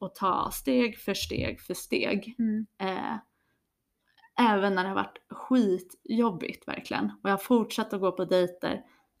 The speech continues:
Speaker 1: fast jag har varit oerhört rädd för att bli avvisad och för att det har varit oerhört jobbigt att bli avvisad.
Speaker 2: Mm.
Speaker 1: Ehm, men det finns, liksom, ingen annan väg.
Speaker 2: Nej.
Speaker 1: Det är den enda vägen att gå,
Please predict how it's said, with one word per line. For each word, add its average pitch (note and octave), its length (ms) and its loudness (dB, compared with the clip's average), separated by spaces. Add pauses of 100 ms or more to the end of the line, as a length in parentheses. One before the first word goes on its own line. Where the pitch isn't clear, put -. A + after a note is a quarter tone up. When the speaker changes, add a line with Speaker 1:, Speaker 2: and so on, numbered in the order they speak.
Speaker 1:
fast G#3 280 0
jag G3+ 80 2
har G#3 100 4
varit G#3 120 -8 (360)
oerhört A3 640 6 (440)
rädd F#3+ 260 2
för - 140 -4
att F3 40 -2
bli - 100 2
avvisad F#3+ 640 2 (300)
och - 180 -4
för G#3 140 0
att G3 120 0
det F#3+ 80 -2
har F#3 80 0
varit - 200 -12
oerhört F#3+ 440 -2
jobbigt F#3 480 0
att - 280 -4
bli - 120 -2
avvisad. - 600 -2
Speaker 2:
Mm. A3 220 0 (520)
Speaker 1:
Ehm, F#3 640 0 (880)
men G#3 360 8
det G3+ 60 2
finns, G#3+ 300 2
liksom, G#3 240 0
ingen F#3+ 220 2
annan F#3+ 360 4
väg. G#3+ 520 4
Speaker 2:
Nej. A3 320 -2 (580)
Speaker 1:
Det A#3+ 160 8
är D#4 40 8
den E4+ 120 6
enda G3 180 4
vägen E3+ 480 2 (280)
att F3+ 140 -2
gå, D4+ 340 6